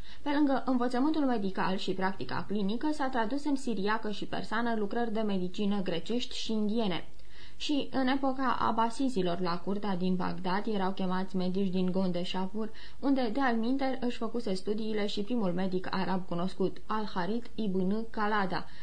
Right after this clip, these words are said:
contemporan al profetului. Oamenii de știință persani care în secolele șapte, opt trecuseră la islam și adoptaseră limba arabă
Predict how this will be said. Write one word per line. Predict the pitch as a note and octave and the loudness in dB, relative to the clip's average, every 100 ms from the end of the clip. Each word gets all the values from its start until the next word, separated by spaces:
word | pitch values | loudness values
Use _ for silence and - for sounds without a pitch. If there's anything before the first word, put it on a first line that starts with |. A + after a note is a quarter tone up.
| - | -2
contemporan | C#4+ D4 C4 A3 F#3+ G#3+ | 2 2 2 2 0 0
al | F3+ F#3 | 0 0
profetului. | F3 F3+ F#3 - - - - - - - - - - - - - - C4+ | 0 -2 -2 -2 -2 -2 -4 -4 -4 -4 -2 -2 -2 -2 -4 -4 -2 0
Oamenii | G4 F#4 D4+ | 2 2 2
de | A#3+ | 2
știință | B3+ F#3+ A#3 B3+ | 0 0 0 0
persani | G3+ F3 F3+ G#3 A#3+ | 0 -2 -2 -2 0
care | B3+ A#3+ G#3+ | 0 0 0
în | G3+ | 0
secolele | A#3 A#3 A3+ A3 G3+ | 0 0 0 0 0
șapte, | G3 A3 G#3+ - A#3+ - | 0 0 -2 0 0 0
opt | F#3 - | -2 -2
trecuseră | - G#3 G3 G3+ G#3 F#3 | -2 0 0 0 0 0
la | D#3+ | 0
islam | D#3+ - E3 E3 | 0 0 0 0
și | G3 G3+ - | 0 0 0
adoptaseră | F#3 F3+ F#3 F#3+ G3 F#3 | 0 2 0 0 2 2
limba | F#3 F#3+ F3+ | 2 2 2
arabă | E3 D#3+ D#3+ A3 | 2 0 0 0